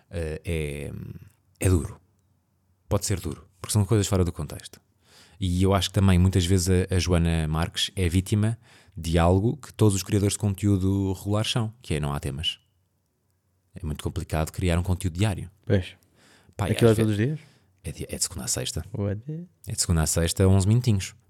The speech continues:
Speaker 1: Pá, é bué da complicado. Eu nem imagino. Tipo, pá, imagino mais ou menos, porque nu-, nunca fiz nada dessa dimensão, não é? De tantas pessoas ouvir e depois acaba por interferir no teu guião. Mas já escrevi guiões diariamente, eh, para um programa de rádio.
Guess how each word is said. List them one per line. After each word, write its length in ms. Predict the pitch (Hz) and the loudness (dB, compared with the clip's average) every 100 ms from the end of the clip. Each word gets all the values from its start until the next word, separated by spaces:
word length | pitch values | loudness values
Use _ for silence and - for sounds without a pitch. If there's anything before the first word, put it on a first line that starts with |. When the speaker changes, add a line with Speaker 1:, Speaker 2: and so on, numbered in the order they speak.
| - | -8
Speaker 1:
Pá, 100 | - | -8
é 100 | - | -6
bué 120 | - | -10
da 80 | - | -10
complicado. 440 | - - - - - _ _ _ _ _ - | -8 -8 -8 -16 -18 _ _ _ _ _ -4
Eu 80 | 87 | 2
nem 80 | 92 | 4
imagino. 320 | 104 71 - _ _ | 4 0 -12 _ _
Tipo, 280 | - 82 - | -12 -12 -4
pá, 120 | - 101 | 0 4
imagino 280 | 117 135 | 6 6
mais 160 | 165 143 | 4 4
ou 40 | |
menos, 220 | 180 160 - | 4 2 0
porque 380 | 87 - 82 | -6 -2 0
nu-, 180 | 85 95 | 2 2
nunca 220 | 92 95 | 2 0
fiz 160 | 95 107 | 2 4
nada 180 | 107 85 | 4 2
dessa 240 | 90 95 | 0 2
dimensão, 400 | 90 90 87 127 - | 4 4 4 0 0
não 100 | 78 | -2
é? 80 | 80 | -2
De 320 | 71 76 71 - - - | -2 -6 -8 -10 -20 -4
tantas 240 | 92 80 - | -2 0 0
pessoas 200 | 92 87 | 2 4
ouvir 260 | 85 90 | 4 2
e 40 | 80 | 0
depois 180 | 87 82 | -2 -2
acaba 240 | 85 85 | 0 -2
por 140 | - | -2
interferir 360 | 78 - - 82 | -6 -8 -6 -4
no 80 | 80 | -4
teu 100 | 78 | -2
guião. 240 | 76 90 113 - - - - _ - | 0 0 0 -10 -20 -20 -20 _ -6
Mas 160 | 85 | -2
já 60 | 85 | 0
escrevi 340 | - 92 87 | -2 -2 0
guiões 260 | 87 98 101 | 2 4 4
diariamente, 480 | 113 131 135 127 - - _ _ _ _ _ _ _ 85 | 4 4 4 2 -4 -20 _ _ _ _ _ _ _ -12
eh, 420 | 67 64 67 67 | -10 -10 -12 -8
para 240 | - 73 73 | -4 -2 -2
um 40 | |
programa 280 | 76 82 87 | 0 2 0
de 60 | |
rádio. 380 | - 98 90 101 | 2 2 2 -4